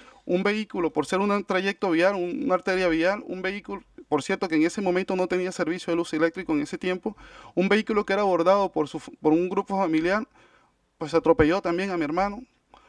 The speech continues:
y lo arrastró aún más metro-, metros más adelante de donde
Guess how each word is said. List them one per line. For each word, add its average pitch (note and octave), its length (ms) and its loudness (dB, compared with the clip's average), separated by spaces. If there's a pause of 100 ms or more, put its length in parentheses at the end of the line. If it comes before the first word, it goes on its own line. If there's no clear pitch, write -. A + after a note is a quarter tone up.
(120)
y E3 60 0
lo D#3 120 4
arrastró D#3 300 0
aún G3+ 160 -2
más G3+ 120 0
metro-, G3 360 -6
metros F#3+ 320 -2
más G3 140 2
adelante G3 420 0 (420)
de D#3+ 80 2
donde D#3 540 2